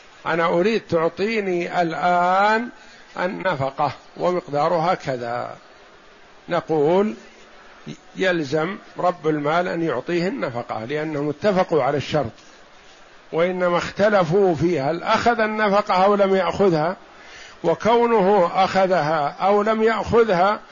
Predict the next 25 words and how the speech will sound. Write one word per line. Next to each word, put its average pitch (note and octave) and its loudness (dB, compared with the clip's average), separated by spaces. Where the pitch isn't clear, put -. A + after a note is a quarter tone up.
لا F3+ 2
يعلم F3+ 0
إلا F#3 -2
من F3 -2
طريق F#3+ -2
العامل، F3+ 0
وهو E3+ 2
مؤتمن E3+ -2
على C#3+ 0
ذلك. B2+ 0
إذا F3+ 0
اختلفا G#3+ 2
في F#3+ -2
الشرط A3 0
فالأصل E3+ -2
عدم D#3+ 0
الشرط، B2+ -6
اتفقا A#3 0
على G#3+ 4
الشرط G3+ 0
لكن F#3+ 0
قال: G3 2
"أنا F#3 0
ما G#3+ 0
أخذت F3 -4